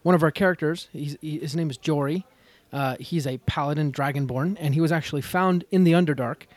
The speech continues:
and then brought with the, the, the companions to the surface and so forth. And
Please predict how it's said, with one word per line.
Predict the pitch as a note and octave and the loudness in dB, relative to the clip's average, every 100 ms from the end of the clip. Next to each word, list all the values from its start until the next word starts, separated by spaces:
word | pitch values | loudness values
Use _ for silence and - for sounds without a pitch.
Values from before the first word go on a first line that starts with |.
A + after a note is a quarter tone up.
| _ _ _ | _ _ _
and | D3+ | 0
then | C#3+ | 2
brought | B2+ D3+ D3+ | 2 -2 -2
with | C#3+ - | -10 -8
the, | C#3+ B2+ | -8 -8
the, | - C3 _ - | -8 -14 _ -8
the | C#3 B2+ G#2+ _ | -6 -6 -8 _
companions | D#3+ C#3+ E3 D3 C#3+ | -4 0 0 0 -4
to | - | -6
the | B2+ | -6
surface | - E3+ D#3 | 0 0 -2
and | C#3+ | -6
so | C3 D3+ | -2 -2
forth. | D3+ D#3 | -2 -4
And | C3 | -6